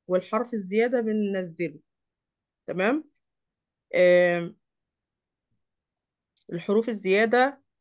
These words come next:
زي ما قلت لك بتنزل، لو موجودة في الكلمة حروف زيادة عن الثلاث حروف، بننزلها في الميزان الصرفي، نحطها. طيب، نيجي نشوف الحروف المحذوفة.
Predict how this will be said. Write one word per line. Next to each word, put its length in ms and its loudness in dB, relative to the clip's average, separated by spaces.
زي 180 -2
ما 80 -2
قلت 180 -6
لك 120 -2
بتنزل، 640 -2
لو 200 -2
موجودة 420 -4
في 80 -8
الكلمة 400 -6
حروف 220 -4
زيادة 380 2
عن 180 0
الثلاث 440 -4
حروف، 340 -2
بننزلها 580 0
في 80 -10
الميزان 400 -4
الصرفي، 480 -4
نحطها. 580 -2
طيب، 320 -2
نيجي 240 2
نشوف 420 -2
الحروف 360 -2
المحذوفة. 720 -4